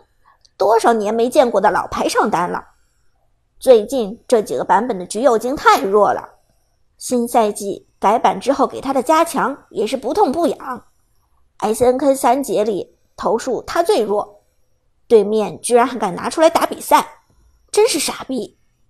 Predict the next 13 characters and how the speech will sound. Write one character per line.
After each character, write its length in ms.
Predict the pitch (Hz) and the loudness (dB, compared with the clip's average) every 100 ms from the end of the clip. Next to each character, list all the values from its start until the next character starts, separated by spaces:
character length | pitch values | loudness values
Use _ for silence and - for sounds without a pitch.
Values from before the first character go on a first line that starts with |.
| _ _ _ _ _ _ _ _ _ - | _ _ _ _ _ _ _ _ _ -4
林 220 | 285 330 | -2 -2
峰 200 | 415 415 | -4 -2
身 180 | 440 440 | -2 -2
旁 180 | 285 277 | -2 -4
的 80 | |
队 220 | 302 254 185 | 2 2 2
友 300 | 90 - - _ _ - | -2 -4 -10 _ _ -6
冷 280 | 254 185 202 | -4 -4 -4
笑 220 | 381 320 | -2 -2
着 80 | 208 | -4
嘲 220 | - 208 | -4 -2
弄 200 | 233 214 | -2 -2
道。 200 | 214 | -4